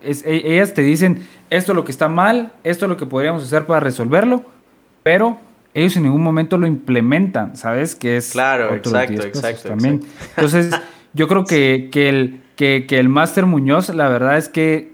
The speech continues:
Speaker 1: tiene conocimiento de negocios, sin duda, tiene conocimiento de, de, de finanzas personales, porque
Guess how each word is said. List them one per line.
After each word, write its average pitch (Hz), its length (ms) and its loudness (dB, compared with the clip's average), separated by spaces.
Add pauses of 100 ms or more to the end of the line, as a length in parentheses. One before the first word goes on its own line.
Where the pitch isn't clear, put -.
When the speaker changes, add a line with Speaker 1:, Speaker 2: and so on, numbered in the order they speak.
Speaker 1:
tiene 180 240 0
conocimiento 151 480 0
de 165 40 -2
negocios, 165 360 0
sin 113 220 -2
duda, 185 300 2
tiene 175 300 -2
conocimiento 139 480 0
de, 120 400 0
de, 120 300 -2
de 117 100 -4
finanzas 143 360 -2
personales, 143 500 0
porque 123 460 -2